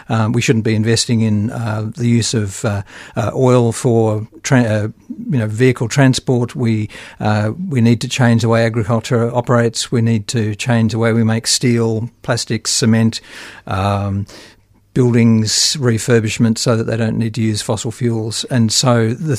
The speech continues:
the idea is to, um, go through the economy systematically and make sure that all the places where new capacity to, that would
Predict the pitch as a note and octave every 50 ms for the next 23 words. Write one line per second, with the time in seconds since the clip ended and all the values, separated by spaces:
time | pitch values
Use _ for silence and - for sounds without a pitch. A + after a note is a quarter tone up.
0 | - - F3+ C3+ B2+ C3+ B2+ C3 B2 A#2 A2+ A2 - - - - C#3 A2+ A2 G#2+
1 | G2+ - - - - - - _ - A#2 A2+ G#2+ - - C#3 C3+ C#3 C3+ - -
2 | B2+ A2 A2 G#2+ - - B2+ A2+ G#2+ A2 G#2+ - B2+ A#2 - B2 A#2 A2 G#2+ G#2+
3 | G2+ - A#2 G#2+ A2 A#2 G#2+ B2 C3+ A#2 A#2 A#2 A2 A2+ - - - C3 B2 A#2
4 | A#2 A2 A2 G#2+ F2+ - C#3 C3+ C#3 D3 C#3+ B2 - - B2+ A#2+ A2 - B2+ G#2+
5 | G#2 A2+ A2+ A2+ A2+ A2+ A#2 A2 G#2+ A2+ - - C3 C3 C3+ C3+ - C3+ - B2
6 | A#2+ A#2 A2 - - A#2+ A2 A2 A2 G#2+ G2 - A2+ A2 - - G#3+ C#3 A2+ A2+
7 | G#2+ A#2 A2+ A2+